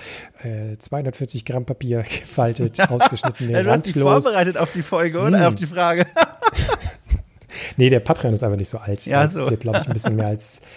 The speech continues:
Speaker 1: mehr als drei Wochen oder so.
Speaker 2: Ja,
Speaker 1: Da
Speaker 2: ja.
Speaker 1: hab ich das noch alles im Kopf. Ähm, und die Leute kriegen halt Spiele von mir. Das heißt, sie unterstützen damit, ähm, dass ich mir die Zeit nehmen kann, um so ein Spiel fertig zu machen.
Speaker 2: Mhm.
Speaker 1: Und dass sie das dann in den Händen halten können.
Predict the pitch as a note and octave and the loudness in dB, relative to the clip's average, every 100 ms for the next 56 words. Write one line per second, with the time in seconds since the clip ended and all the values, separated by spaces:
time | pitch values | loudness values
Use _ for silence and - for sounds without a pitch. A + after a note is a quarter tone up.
0 | - - G#2+ G#2 - G#2 G2 A2 B2 A2+ | -12 -2 0 0 0 0 2 2 4 4
1 | - G2 C3 C#3 B2 B2 A#2 A2+ A2 - | 4 4 4 4 2 2 0 0 -4 -2
2 | C#3+ - - - - - - B2+ B2+ B2+ | -2 -2 -14 -12 -12 -12 0 2 2 2
3 | C#3 D3 - D3+ C3 - D3+ C#3+ B2+ A#2+ | 2 2 0 0 0 2 2 2 2 4
4 | A#2 G#2 - - B2 A2+ - B2 A#2 A#2+ | 2 0 -8 -6 0 0 -2 -4 -2 0
5 | A#2+ - A#2+ A2+ - - B2 A2+ G#2+ G#2+ | 0 2 2 2 -2 -6 -2 2 2 0
6 | - - - _ _ _ _ - A2+ - | -6 -20 -20 _ _ _ _ 0 0 0
7 | - C#3 B2+ - C3+ D3 A#2+ G#2+ G#2+ A2 | 2 4 4 2 2 2 2 2 2 0
8 | A#2 B2+ C3+ A#2 A2+ - A#2+ A2+ - C#3 | -2 -2 -2 -2 -2 -2 0 -2 0 0
9 | A#2+ - A2 F#2 A#2 D3 G2+ G#2 G#2 - | 0 -2 -4 -4 -4 -4 -4 -4 -8 -10
10 | _ B2 A#2 A2+ - - G#2+ B2 A#2+ C3+ | _ 2 4 4 0 0 0 2 0 0
11 | A#2+ B2 A2+ C3+ A#2+ A2+ A2+ A2 G#2+ | -2 2 2 4 4 2 0 -2 -2